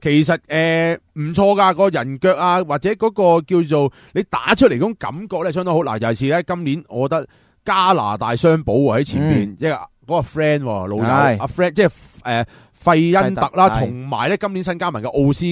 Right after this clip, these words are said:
Speaker 1: 安呢，都係，係相當唔錯嘅球員。
Speaker 2: 嗯。
Speaker 1: 尤其是奧斯安啦，其實上年呢，喺加雷特霍夫有好好嘅表現。咁另外呢，就，呃，奧地利嘅中鋒荷化呢，亦都係一個唔錯嘅球員啦。
Speaker 2: 嗯。
Speaker 1: 咁就，呃，所以呢場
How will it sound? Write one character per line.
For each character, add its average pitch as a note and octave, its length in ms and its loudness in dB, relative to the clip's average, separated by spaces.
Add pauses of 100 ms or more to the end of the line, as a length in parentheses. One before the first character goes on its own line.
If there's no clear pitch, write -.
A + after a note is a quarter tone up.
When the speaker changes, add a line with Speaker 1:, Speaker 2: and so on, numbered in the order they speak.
Speaker 1:
安 D#3+ 180 6
呢， D#3 100 0
都 F3+ 260 2
係， A2 240 -4
係 A2+ 100 -4
相 C3+ 140 0
當 D3+ 120 0
唔 F#2 100 -8
錯 G2+ 180 -4
嘅 G2 60 -10
球 F2 180 -4
員。 F2+ 120 -4
Speaker 2:
嗯。 - 40 -12 (220)
Speaker 1:
尤 C3 100 0
其 B2+ 60 0
是 F3+ 100 2
奧 F3+ 80 6
斯 G#3+ 180 2
安 G#3 120 2
啦， G3+ 100 -2
其 - 80 -8
實 G#2 100 -6
上 A2+ 200 -6
年 B2 120 -2
呢， E3 140 -4
喺 C#3+ 300 -2 (260)
加 D#3 80 -2
雷 G#2 60 -2
特 B2 100 -4
霍 B2+ 160 -4
夫 D3+ 240 -2
有 A2 100 -2
好 A2+ 120 0
好 B2 240 -2
嘅 B2 140 -2
表 F#2+ 220 -6
現。 G2 160 -6 (200)
咁 F#3+ 120 0
另 E3+ 120 -2
外 C#3 100 0
呢， F#3 140 2
就， A#2 320 -10
呃， G#2+ 220 -12
奧 C#3+ 200 -10
地 B2+ 140 -6
利 A2 100 -4
嘅 B2 80 -4
中 D#3 160 -4
鋒 D3+ 100 -4
荷 G2 300 -4
化 A2 240 -4
呢， C3 100 -4
亦 G#2 60 -6
都 C3 120 -8
係 A#2 100 -6
一 - 20 -20
個 A#2+ 80 -18
唔 E2 180 -16
錯 F#2 240 -16
嘅 F2 80 -20
球 D#2+ 180 -18
員 D#2+ 180 -16
啦。 C3 160 -12
Speaker 2:
嗯。 G#2+ 280 -8
Speaker 1:
咁 G#3+ 220 -4
就， C#3+ 280 2
呃， D3 220 4
所 B3 160 4
以 C4+ 40 2
呢 C4 140 0
場 A2 260 -4